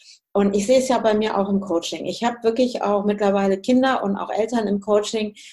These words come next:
wo ich das wirklich über Zoom mache. Die Kinder auch eigentlich erleichtert sind darum, dass sie nicht wieder irgendwo hinfahren müssen, um so, oh Gott, jetzt muss ich wieder dahin fahren. Wir haben ja sowieso schon ein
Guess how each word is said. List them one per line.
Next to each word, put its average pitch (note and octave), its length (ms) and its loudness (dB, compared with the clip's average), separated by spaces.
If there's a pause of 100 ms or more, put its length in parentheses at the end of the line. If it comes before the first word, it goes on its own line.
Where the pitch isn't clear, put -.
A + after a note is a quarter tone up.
(100)
wo G3+ 80 4
ich G3 60 2
das G3+ 200 0
wirklich G#3 240 0
über F#3+ 180 2
Zoom F#3+ 280 0
mache. A#3+ 340 -2 (240)
Die G3+ 80 2
Kinder B3 380 2
auch G3+ 180 -2 (160)
eigentlich A#3+ 500 -2
erleichtert G3+ 800 0
sind F3+ 220 -2
darum, F#3 560 0 (380)
dass G#3 140 -2
sie G#3+ 100 0
nicht G3 360 -2
wieder G#3+ 400 -2
irgendwo A3+ 680 4
hinfahren E3 920 -4
müssen, A3+ 580 0 (340)
um G3 520 2 (200)
so, G3 340 4
oh G#3 240 -2 (140)
Gott, A#3 300 0
jetzt F#3+ 120 -2
muss F#3+ 160 -2
ich E3 60 -10
wieder F3 180 -8
dahin A3+ 460 0
fahren. G3 340 0
Wir E3+ 80 -6
haben F3 80 -4
ja F3 80 -2
sowieso F3+ 280 2
schon A#3 220 0
ein - 60 -10